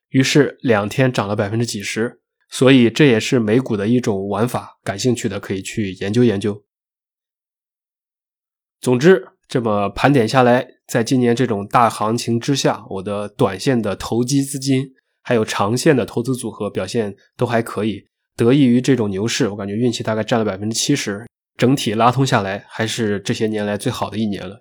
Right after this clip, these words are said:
也算是二零二零年各种魔幻事件里面比较好的一件事吧。这是关于收获。OK，我讲完自己的账户，接下来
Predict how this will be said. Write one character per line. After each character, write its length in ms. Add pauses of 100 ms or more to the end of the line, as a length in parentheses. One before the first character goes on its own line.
也 100
算 240
是 300 (340)
二 140
零 200
二 140
零 160
年 300 (220)
各 160
种 200
魔 240
幻 220
事 160
件 200
里 120
面 280 (100)
比 120
较 160
好 280
的 100
一 40
件 200
事 160
吧。 160 (480)
这 140
是 420
关 200
于 180
收 260
获。 320 (2750)
OK， 400 (140)
我 240
讲 280
完 160
自 160
己 120
的 180
账 240
户， 320 (140)
接 120
下 140
来 300